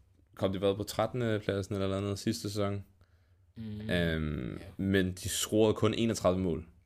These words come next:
Speaker 2: Ja.
Speaker 1: Kan jeg huske, at der blev nævnt om. De har allerede scoret mere mål nu.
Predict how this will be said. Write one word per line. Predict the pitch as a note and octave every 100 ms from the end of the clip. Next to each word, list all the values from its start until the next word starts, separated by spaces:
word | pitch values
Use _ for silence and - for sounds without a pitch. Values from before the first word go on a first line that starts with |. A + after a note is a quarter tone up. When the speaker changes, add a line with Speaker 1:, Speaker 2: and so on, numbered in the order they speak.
| - _
Speaker 2:
Ja. | A#2 G2 - - - _ _ -
Speaker 1:
Kan | F#2
jeg | E2+
huske, | F#2 -
at | F2+
der | E2+
blev | F2+
nævnt | F#2+ F#2+ F2
om. | E2 F2+ - - -
De |
har | G#2
allerede | C3 C#3
scoret | C3+ C3+
mere | C3 C3+
mål | C3+
nu. | C3